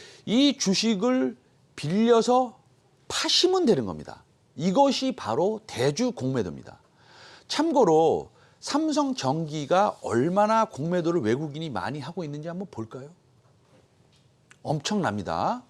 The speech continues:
네. 이 공매도 비중이 십 퍼센트만 넘어가도 높은 것인데 삼성전기는 맨 오른쪽으로 한번 보십시오. 어, 이십사 점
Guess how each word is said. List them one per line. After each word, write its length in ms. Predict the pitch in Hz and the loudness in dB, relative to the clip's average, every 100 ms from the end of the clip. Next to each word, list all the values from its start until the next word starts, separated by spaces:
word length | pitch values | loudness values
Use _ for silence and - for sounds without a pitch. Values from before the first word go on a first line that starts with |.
| _ _ | _ _
네. 320 | 104 85 69 _ _ - - - - - - _ _ _ | -6 -6 -8 _ _ -20 -20 -20 -20 -20 -20 _ _ _
이 260 | 170 180 170 | -2 -2 -2
공매도 380 | - 190 240 226 | 0 2 2 2
비중이 580 | - 160 180 190 226 226 | -2 -4 -2 -2 -2 -4
십 340 | - - - | -4 -6 -4
퍼센트만 720 | - 330 330 285 - 254 233 | -2 -2 -2 -6 -2 -2 0
넘어가도 760 | 113 135 143 90 147 139 64 - 92 | -2 -2 -2 0 0 0 -2 -12 -2
높은 320 | 127 147 233 | -2 0 -2
것인데 580 | 170 - 92 85 107 196 | -2 -2 -8 -10 -10 -12
삼성전기는 920 | - - 269 269 240 156 156 170 202 131 | -12 -8 -4 -4 -4 -4 -6 -6 -6 -6
맨 260 | 135 156 - | -6 -4 -2
오른쪽으로 440 | 156 202 214 196 | 0 0 0 -2
한번 180 | 170 139 | -6 -8
보십시오. 480 | 101 - - 76 60 _ _ _ - | -12 -14 -16 -16 -16 _ _ _ -20
어, 180 | 78 - - _ _ _ _ - | -18 -20 -20 _ _ _ _ -10
이십사 640 | 156 156 160 - - - - | -8 -6 -8 -10 -10 -10 -10
점 340 | - 202 233 | -8 -6 -6